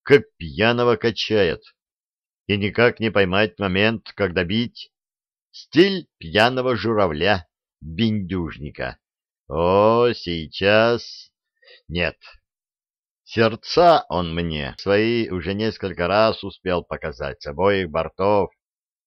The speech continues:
Дырку тоже хорошо рассмотрел, чуть справа, сразу за кабиной.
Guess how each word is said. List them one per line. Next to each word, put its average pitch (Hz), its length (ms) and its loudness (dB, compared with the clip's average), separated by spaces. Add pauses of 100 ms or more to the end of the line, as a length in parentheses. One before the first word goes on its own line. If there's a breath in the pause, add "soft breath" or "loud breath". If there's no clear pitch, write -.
(320)
Дырку 120 760 2 (580)
тоже 165 380 6
хорошо 135 500 2
рассмотрел, 101 880 -2
чуть 135 260 -4
справа, 120 500 4
сразу 98 460 0
за 92 120 -6
кабиной. 92 640 -6